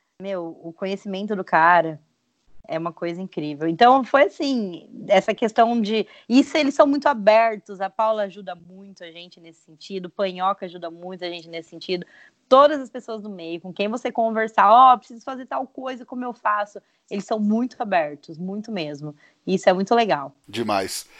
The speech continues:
Speaker 2: Teve um outro eventinho aí, parece que o pessoal tá começando, acho que chama Meatstock, alguma coisa assim, que você ia esse ano e acabou não indo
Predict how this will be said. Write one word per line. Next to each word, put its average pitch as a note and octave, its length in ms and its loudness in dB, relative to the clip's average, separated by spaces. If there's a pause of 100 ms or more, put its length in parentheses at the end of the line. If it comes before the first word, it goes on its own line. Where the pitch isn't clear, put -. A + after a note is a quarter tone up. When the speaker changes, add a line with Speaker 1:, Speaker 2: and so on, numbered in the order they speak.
(220)
Speaker 2:
Teve B3+ 200 2
um C4 80 4
outro G#3+ 240 6
eventinho D#3 520 4
aí, D#3 160 2
parece C#3+ 240 4
que - 80 -8
o - 20 -20
pessoal C3+ 260 2
tá C3 120 0
começando, B2 680 2
acho A2+ 100 0
que - 60 -2
chama A#2 340 2
Meatstock, B2+ 760 4
alguma A#2 240 -8
coisa A#2 220 -2
assim, D3+ 360 -6 (380)
que D#3 100 -10
você F3 400 4
ia F3 320 4
esse D#3+ 340 4
ano D#3+ 380 6
e E3 60 4
acabou E3+ 360 2
não F#3 200 4
indo D#3+ 400 -6